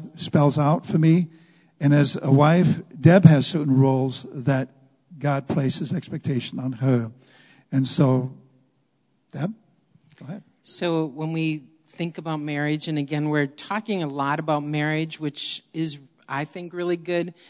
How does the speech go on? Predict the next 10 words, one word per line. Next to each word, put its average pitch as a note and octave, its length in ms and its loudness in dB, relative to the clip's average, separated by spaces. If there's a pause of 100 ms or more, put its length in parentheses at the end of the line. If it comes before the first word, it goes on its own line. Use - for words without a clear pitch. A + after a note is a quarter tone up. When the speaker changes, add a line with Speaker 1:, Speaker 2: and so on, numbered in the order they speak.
(140)
Speaker 2:
especially G#3+ 760 0
if E3 160 -4
you're E3 100 0
somebody D#3 600 -4
who D3+ 180 -6
hasn't D#3 460 -6 (240)
been D#3 340 -2
a C3+ 60 -16
Christian - 580 -10
or C3+ 200 -6